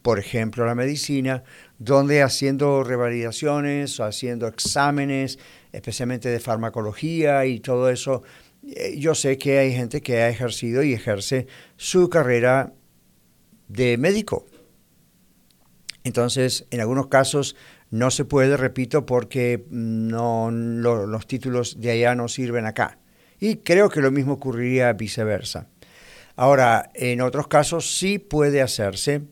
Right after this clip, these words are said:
pero requiere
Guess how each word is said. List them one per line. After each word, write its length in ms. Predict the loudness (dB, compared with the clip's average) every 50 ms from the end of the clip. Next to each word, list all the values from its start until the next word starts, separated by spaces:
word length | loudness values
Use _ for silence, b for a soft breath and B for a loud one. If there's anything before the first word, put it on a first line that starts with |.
| _ _ _
pero 760 | 2 4 4 4 4 4 4 4 6 6 6 4 2 0 B B B B B _ -16
requiere 1120 | -4 0 0 0 0 0 -8 -6 -2 0 2 4 4 4 4 4 2 2 2 0 -2